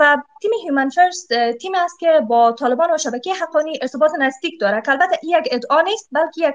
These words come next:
حرف واقعیت است و ما از این ثبوت داریم. بزرگترین ثبوتش که البته ثبوتای زیاده داریم، از هر حرفی که می‌گم ثبوت دارم و این آوازهٔ سر چاپ نیست، ثبوت دارم از همش. و بزرگترین ثبوت در رابطه با این است که اول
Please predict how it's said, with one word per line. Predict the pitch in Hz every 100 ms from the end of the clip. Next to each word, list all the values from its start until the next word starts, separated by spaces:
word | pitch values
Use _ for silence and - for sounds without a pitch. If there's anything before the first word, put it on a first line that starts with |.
| 302
حرف | 320 294
واقعیت | 233 233 359
است | 349 349
و | 240 220 220
ما | 294
از | 311
این | 311
ثبوت | 339 370 370
داریم. | 208 208 - _ _ _ _ _ 277
بزرگترین | 311 349 359 427 453
ثبوتش | 370 403 403 -
که |
البته | 294 359 359
ثبوتای | 262 339 349
زیاده | 330 381 302
داریم، | 220 220
از | 233 247
هر | 277
حرفی | 247 262 262 254
که |
می‌گم | 247 254 415 -
ثبوت | 233 208
دارم | 202 208 214
و |
این | 226 233 294
آوازهٔ | 254 320
سر | 311 277
چاپ | 254 294 294
نیست، | 311 247 208 -
ثبوت | 247 254
دارم | 330 285
از | 208 226
همش. | 202 202 - _ _ _ _ _
و | 285
بزرگترین | 277 285 311 349 415 466
ثبوت | 320 392 311
در | 254
رابطه | 247 277 359
با | 349
این | 349 370
است | 359 359
که | 359 359 _ _ _ _ _ _ -
اول | 294